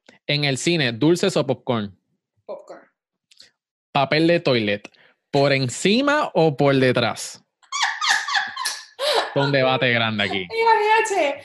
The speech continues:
Speaker 2: este, yo creo que
Speaker 1: ¿Cayendo
Speaker 2: por
Speaker 1: hacia el frente o cayendo hacia atrás?
Speaker 2: No, cayendo hacia el frente.
Speaker 1: Muy bien. ¿Pancakes o waffles?
Speaker 2: Ay, ninguno de los dos. No me gustan.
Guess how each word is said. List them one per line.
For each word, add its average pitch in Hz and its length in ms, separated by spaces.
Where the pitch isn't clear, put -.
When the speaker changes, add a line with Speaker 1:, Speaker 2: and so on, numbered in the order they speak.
Speaker 2:
este, 302 920
yo 330 120
creo 330 220
que 466 60
Speaker 1:
¿Cayendo 156 340
Speaker 2:
por 202 60
Speaker 1:
hacia 185 140
el 180 60
frente 240 400
o 208 80
cayendo 165 260
hacia 151 160
atrás? 101 320
Speaker 2:
No, 320 420
cayendo 311 400
hacia 320 200
el 330 60
frente. 233 760
Speaker 1:
Muy 101 220
bien. 180 360
¿Pancakes 196 640
o 160 100
waffles? 143 760
Speaker 2:
Ay, 247 260
ninguno 214 420
de 285 160
los 269 80
dos. 247 420
No 233 180
me - 80
gustan. - 400